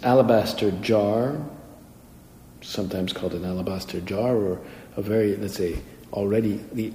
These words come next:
jar itself was precious, and she, she didn't simply carefully pry open the bottle and put a few drops on his feet, kind of just to give it a little bit of a scent,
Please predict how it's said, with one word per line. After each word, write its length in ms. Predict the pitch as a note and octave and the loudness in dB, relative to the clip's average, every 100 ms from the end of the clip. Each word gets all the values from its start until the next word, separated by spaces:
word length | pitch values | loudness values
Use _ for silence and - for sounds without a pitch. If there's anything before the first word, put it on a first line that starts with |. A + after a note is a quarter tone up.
| A#2 | -6
jar 340 | G#2 G#2 A2+ A2 | 0 4 4 4
itself 680 | - - - B2+ A#2+ - | 0 -4 2 4 4 0
was 140 | G2 - | -6 -6
precious, 680 | - - A#2 - G#2+ G#2 | -8 -2 0 0 -4 -4
and 140 | F#2+ F#2 | -6 -6
she, 380 | - G2+ F2+ - - - - | -4 -4 -4 -6 -18 -18 -18
she 180 | - - | -6 0
didn't 280 | B2 A#2 G#2+ | 4 4 2
simply 760 | - - A#2+ A2 G#2+ G#2 F#2+ - - - - | 0 0 0 0 0 0 0 -6 -14 -18 -12
carefully 560 | - A#2+ A2 - G#2+ | 0 0 2 0 0
pry 480 | G#2 - - A#2+ A2+ | 0 -6 0 2 4
open 520 | G#2+ A2 G#2+ G#2 G2 | 6 4 4 -2 0
the 60 | F#2+ | -2
bottle 720 | F#2+ A2+ A2+ A2 G#2 G2+ G#2 - - - - - | 2 2 2 0 0 0 -2 -8 -16 -20 -18 -6
and 300 | G#2 G2 F#2+ - | -4 -4 -8 -12
put 300 | - A#2 A#2 - - | 0 0 0 -12 -14
a 40 | - | -14
few 300 | - A#2 G#2 | -4 0 0
drops 680 | F#2 A2+ A#2 A2 - - | 2 4 4 0 -4 -6
on 200 | C3 G2 | -6 -4
his 200 | F#2+ G2 | -4 -6
feet, 480 | - - C#3 C3+ - - - - - - | -6 0 0 0 -6 -12 -18 -20 -20 -12
kind 260 | - - A2 | -8 -4 -4
of 80 | F#2+ | -4
just 220 | G#2 - | -6 -6
to 80 | G2 | -6
give 160 | G2+ | -4
it 80 | F#2+ | -4
a 20 | |
little 280 | G#2 A#2+ G#2+ | 0 2 0
bit 200 | F#2+ G2 | 0 -2
of 80 | F#2+ | -2
a 60 | |
scent, 420 | - - B2 A#2+ | -6 0 2 2